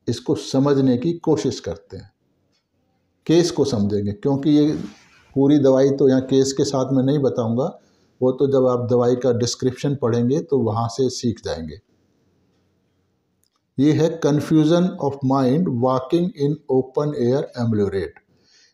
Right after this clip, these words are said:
इसका मतलब होता है खुली हवा में चलने पर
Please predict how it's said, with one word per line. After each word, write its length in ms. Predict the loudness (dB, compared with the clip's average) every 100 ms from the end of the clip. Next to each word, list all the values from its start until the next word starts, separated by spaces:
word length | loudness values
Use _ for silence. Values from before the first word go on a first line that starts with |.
| -8
इसका 240 | -2 0
मतलब 320 | 0 0 0
होता 260 | 2 2 0 2
है 140 | 0 -2 -6
खुली 380 | -2 2 4 2
हवा 320 | 2 0 2
में 200 | 0 0 -2
चलने 380 | 0 2 2 2
पर 280 | 2 0